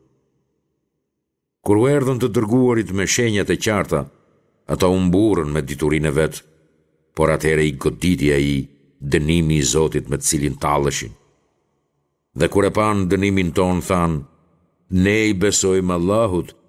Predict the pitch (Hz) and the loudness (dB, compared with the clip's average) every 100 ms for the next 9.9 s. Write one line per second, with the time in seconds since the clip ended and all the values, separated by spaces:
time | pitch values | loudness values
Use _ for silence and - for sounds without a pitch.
0 | _ - 107 98 90 - 85 87 92 104 | _ -4 0 2 0 -2 -2 0 2 0
1 | 101 _ _ 80 101 110 107 98 87 104 | -4 _ _ -2 2 2 2 0 2 2
2 | 135 143 127 113 127 135 127 - 127 123 | 2 2 -2 -2 0 0 0 2 2 2
3 | 127 131 113 113 127 139 98 85 78 92 | 2 2 2 2 2 0 0 0 0 0
4 | - - 82 71 67 _ _ _ _ _ | -2 -2 -4 -4 -8 _ _ _ _ _
5 | _ _ _ _ _ _ _ _ _ _ | _ _ _ _ _ _ _ _ _ _
6 | _ _ _ _ _ - 95 123 120 101 | _ _ _ _ _ -4 0 2 2 2
7 | 123 107 - 147 139 131 120 - 135 131 | 0 0 0 0 2 0 0 0 2 2
8 | 113 95 107 98 101 82 110 101 92 90 | 2 0 -2 -2 -2 -2 -2 0 0 0
9 | 92 90 98 95 90 82 95 92 92 | 0 0 0 2 0 0 0 0 0